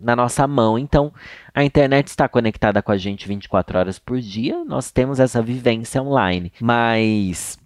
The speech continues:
é, a gente não tinha por onde se informar sobre o atentado do onze de setembro, senão pela televisão. E o que é bizarro é que as, os jornalistas, entrou aquele plantão da Globo, né? E ninguém sabia ao certo o que dizer, o que é mais assustador.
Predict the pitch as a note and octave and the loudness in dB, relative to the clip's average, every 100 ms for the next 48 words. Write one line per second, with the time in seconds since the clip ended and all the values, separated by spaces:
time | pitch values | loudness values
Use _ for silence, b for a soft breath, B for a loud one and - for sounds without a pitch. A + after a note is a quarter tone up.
0 | D#2 - A2+ A2+ G#2+ G#2 - - A#2+ A2+ | -12 -2 4 6 4 2 -2 -4 -2 -2
1 | C3 C3+ D3 D3 D#3+ F3 F3 F3 F3 D3 | -4 -2 0 0 -2 -2 -2 0 0 0
2 | C3+ D3 C#3 D#3+ D#3 C#3+ A2 B2+ C3 A2 | -4 -8 -6 -2 0 2 2 0 -2 0
3 | G#2+ - G#2 G2 F#2 F2+ F2+ F#2 F#2 F#2 | 0 0 -2 0 0 0 -4 -6 -6 -10
4 | F2+ G#2 - F#2+ G#2 B2 F3 D#3 E3 D#3+ | -4 -2 0 -2 -2 -8 -2 0 0 2
5 | A2 F#2 G2 E2+ D#2 D#2 D2 - _ A#2+ | 2 2 0 -2 -4 -6 -8 -8 _ -4
6 | B2 A#2 G2 F2+ G#2 B2+ C#3 A2 G#2+ - | 0 0 0 -2 0 2 0 2 0 0
7 | - - - A#2 G2+ G#2+ A#2+ A#2 A2 G#2 | -14 -16 -10 -10 -6 0 2 4 2 2
8 | C3 - - G#2+ A2 G#2+ B2 A2+ A#2+ G#2 | -2 -4 0 2 0 2 0 2 0 2
9 | A#2 G#2+ B2 B2+ B2 G#2 G#2 G2 G2+ C#3 | 2 2 2 2 2 2 2 0 2 0
10 | D3 G2 F2+ F2 F#2 C3 B B B B | -2 -4 0 2 2 0 B B B B
11 | B B2+ C3 C3 - _ - D3 D#3+ E3+ | B 0 2 2 -2 _ -4 0 2 2
12 | F3 - F3+ F3+ F3+ - D#3 D#3 F3 - | 2 0 2 4 4 4 2 2 -2 -10
13 | D#3 C#3+ E3 D#3 C3 A#2+ C#3 b b b | -10 -6 -6 0 2 2 0 b b b
14 | b E3 C#3+ C3 C3 C3 C3+ - D#3+ D3+ | b -2 0 2 0 0 -4 0 0 2
15 | A#2+ A2+ B2 | 2 2 0